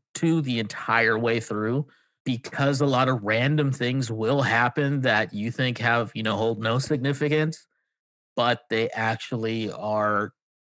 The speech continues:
you know, pieces of the puzzle. This is definitely a movie you, if you e-, enjoy watching it, you're probably gonna watch it again because you're gonna be like, "Okay, I missed something," and you probably did. So this is my recommendation. I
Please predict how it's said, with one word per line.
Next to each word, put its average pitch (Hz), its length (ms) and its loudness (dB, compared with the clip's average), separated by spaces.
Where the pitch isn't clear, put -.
you 107 180 -4
know, 95 240 -4
pieces 120 340 -4
of 107 100 -4
the 113 100 -2
puzzle. 107 440 -4
This 143 140 -4
is 139 80 0
definitely 160 440 4
a 135 60 2
movie 127 280 0
you, 120 720 -2
if 120 240 -4
you 117 220 -4
e-, 113 180 -4
enjoy 147 480 2
watching 127 440 0
it, 131 100 -2
you're 113 120 -6
probably 147 520 0
gonna 156 140 2
watch 135 300 0
it 131 40 -2
again 117 320 -2
because 117 280 -4
you're 117 100 -6
gonna 113 160 -4
be 110 140 -4
like, 107 160 -2
"Okay, 110 240 -4
I 107 80 0
missed 107 300 -6
something," 139 460 -2
and 117 180 -2
you 113 100 -4
probably 107 480 -2
did. 131 360 -2
So 117 140 -4
this 135 300 -4
is 127 180 -6
my 117 200 0
recommendation. 123 800 -2
I 107 120 -2